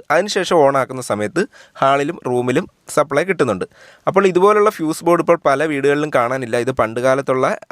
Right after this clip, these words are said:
ആ, വയറിങ്ങിൽ ഉപയോഗിക്കുന്ന ആ ഒരു ബോർഡും കാര്യങ്ങളുമാണ്. ഇപ്പോൾ എല്ലായിടത്തും ഡി ബിയും അതിനകത്ത് ബ്രേക്കറും കാര്യങ്ങളൊക്കെയാണ് വരുന്നത്. അപ്പോൾ അത് ട്രിപ്പായി കഴിഞ്ഞാൽ നമുക്ക് on ആക്കി വെച്ച് കഴിഞ്ഞാൽ നമുക്ക്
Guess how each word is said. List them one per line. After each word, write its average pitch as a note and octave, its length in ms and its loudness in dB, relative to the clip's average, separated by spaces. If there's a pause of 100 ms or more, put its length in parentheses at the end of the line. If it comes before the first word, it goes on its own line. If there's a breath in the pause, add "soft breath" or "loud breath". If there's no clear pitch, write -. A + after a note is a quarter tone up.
ആ, A2+ 200 2
വയറിങ്ങിൽ A2+ 420 0 (140)
ഉപയോഗിക്കുന്ന G#2+ 420 0
ആ A2+ 180 4
ഒരു B2+ 140 0 (160)
ബോർഡും G#2 280 2
കാര്യങ്ങളുമാണ്. G#2 460 0 (400 loud breath)
ഇപ്പോൾ G3+ 220 4
എല്ലായിടത്തും D#3+ 460 2
ഡി B2 200 -4
ബിയും D3 180 2
അതിനകത്ത് A#2 420 -2
ബ്രേക്കറും A2+ 400 0
കാര്യങ്ങളൊക്കെയാണ് G#2+ 600 0
വരുന്നത്. G2+ 280 -2 (360 soft breath)
അപ്പോൾ F#3+ 240 2
അത് G#3 180 0
ട്രിപ്പായി F#3 380 0
കഴിഞ്ഞാൽ E3 320 -2
നമുക്ക് D3+ 280 0
on C#3 160 2
ആക്കി C#3+ 180 -4
വെച്ച് B2 200 -4
കഴിഞ്ഞാൽ B2+ 320 0
നമുക്ക് A#2+ 260 -2